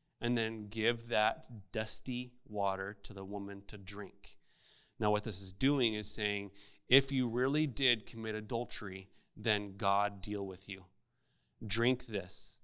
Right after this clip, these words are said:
And if they would have a sign of, of that curse manifesting, or they'd have some kind of affliction of their, their physical body, then it's true, and God came against them in that curse. So that's the ceremony of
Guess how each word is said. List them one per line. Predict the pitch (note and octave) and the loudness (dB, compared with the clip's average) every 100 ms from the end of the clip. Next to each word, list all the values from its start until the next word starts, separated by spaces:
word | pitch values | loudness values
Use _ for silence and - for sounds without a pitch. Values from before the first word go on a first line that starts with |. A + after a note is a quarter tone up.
| - _ _ _ _ _ - | -20 _ _ _ _ _ -4
And | A2 | 0
if | G#2+ - | 0 -2
they | A2 | -2
would | G#2+ G#2 | -2 -2
have | G#2+ G#2 | -2 0
a | |
sign | G2 - A2 G#2 G#2+ A2 G#2+ | 2 2 2 2 0 -2 -2
of, | G2+ G2+ - | -4 -6 -8
of | G#2+ G#2 G2 | -8 -6 -4
that | G2+ - | -6 -6
curse | - G#2 A2 | -4 -2 -2
manifesting, | G#2+ G#2+ G#2 G#2+ F#2+ - G#2 G2+ | -2 -2 -4 -6 -6 -6 -6 -6
or | G2+ | -6
they'd | G#2 G2+ | -4 -4
have | G2+ G#2+ | -4 -4
some | - G#2 | -4 -6
kind | - G#2+ | -6 -6
of | G#2 F#2+ | -6 -8
affliction | A#2+ - - A2+ - A2 G#2+ | -8 -4 0 2 2 -2 -6
of | G2+ G#2 | -8 -2
their, | G#2 A2 | -2 -2
their | B2 G#2+ | -4 -6
physical | - C3+ A2 A2 G#2+ | 0 2 2 0 -4
body, | G2 B2 C#3 A#2+ A#2+ | 4 8 8 6 2
then | A2+ A#2 B2 A#2+ - - _ | -2 -4 -4 -8 -14 -20 _
it's | B2+ A#2 | 0 4
true, | - F3+ B2 | 6 8 8
and | G#2+ | 6
God | A2 A2+ - | 6 6 4
came | A#2+ | -8
against | G#2 G#2 G2+ | -6 -6 -6
them | G#2+ G2+ | -6 -8
in | G2+ | -8
that | G2+ - | -10 -10
curse. | - A2 - | -4 -4 0
So | - | 4
that's | A#2 C3+ - | 10 10 10
the | D3 | 2
ceremony | - D3+ C#3+ C#3 C3+ C3+ C#3 | 2 4 4 4 2 0 -2
of | A#2+ A#2+ | 0 2